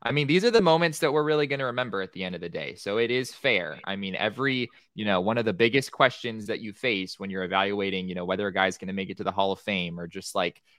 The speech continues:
how, how highly you think of someone in the grand scheme of their career, you have to look at their performance in the postseason.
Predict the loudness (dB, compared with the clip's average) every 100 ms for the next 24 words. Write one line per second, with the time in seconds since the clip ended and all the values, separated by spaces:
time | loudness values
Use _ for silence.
0 | _ 6 8 6 4 2 2 4 6 8
1 | 6 2 0 -4 -4 -4 -4 -4 -6 -4
2 | -4 -6 -6 -6 -6 -8 -6 -6 -6 -10
3 | _ _ -4 -2 -2 -2 2 6 6 4
4 | 4 6 4 4 2 2 2 0 0 0
5 | 2 -2 -4 0 0 -2 -6 -8 -10